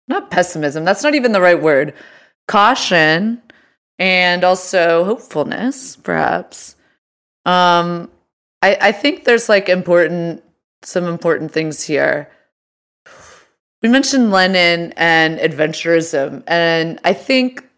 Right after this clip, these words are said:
that that's, like, an impor-, people need to understand the kind of danger with that, and, and it not kind of perhaps yielding,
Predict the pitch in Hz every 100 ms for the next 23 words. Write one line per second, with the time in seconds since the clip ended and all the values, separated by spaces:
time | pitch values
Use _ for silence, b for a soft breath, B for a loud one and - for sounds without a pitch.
0 | - 180 185 170 170 190 175 175 170 160
1 | - 170 - 214 220 226 220 196 175 170
2 | 170 160 156 156 147 139 131 151 160 165
3 | 170 180 185 196 208 - _ _ - 156
4 | 151 151 - _ 156 156 156 - 160 156
5 | 156 156 151 151 - _ - 160 151 -
6 | - 170 160 147 151 - - _ _ _
7 | - 135 160 170 160 165 151 143 151 147